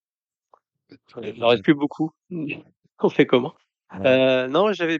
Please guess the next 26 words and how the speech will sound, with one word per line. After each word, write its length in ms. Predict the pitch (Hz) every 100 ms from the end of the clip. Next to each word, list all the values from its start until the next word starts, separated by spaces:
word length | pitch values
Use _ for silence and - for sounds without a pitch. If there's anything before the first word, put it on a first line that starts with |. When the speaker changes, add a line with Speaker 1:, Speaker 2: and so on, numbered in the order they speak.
| 151
Speaker 1:
euh, 200 | 151 147
les 300 | 147 147 147
débuts 300 | 151 156 175 -
peut-être 180 | 170 165 -
de, 240 | 147 143
de 180 | 139 143
Jupe 180 | 147 143
de 80 | 135
Velours 380 | 139 131 151
qui 100 | -
sont 180 | - 120
peut-être 180 | 120 123 -
pas 500 | 120 117 113 117 - _
à 120 | 156
condamner 440 | 147 151 143 143 151
totalement, 960 | 139 - 131 131 147 165 170 170 170 165
sachant 320 | 135 - 135
qu'elle 200 | - 120
se 100 | -
rapprochait 360 | 127 - 120 127
bien 140 | 143
au 40 | 147
moment 160 | 139
de 60 | 131
sa 120 | 139
chute. 240 | - 147